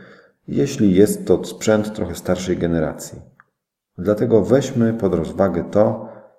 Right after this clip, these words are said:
czego sobie życzymy. Jak mawiają Amerykanie,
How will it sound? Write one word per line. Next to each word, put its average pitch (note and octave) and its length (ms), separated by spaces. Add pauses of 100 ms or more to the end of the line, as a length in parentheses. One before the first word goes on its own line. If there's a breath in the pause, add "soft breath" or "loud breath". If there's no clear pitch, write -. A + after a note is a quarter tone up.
(160)
czego F#2 240
sobie F2 280
życzymy. D2 540 (640)
Jak D#2+ 220
mawiają F2 320
Amerykanie, G#2+ 680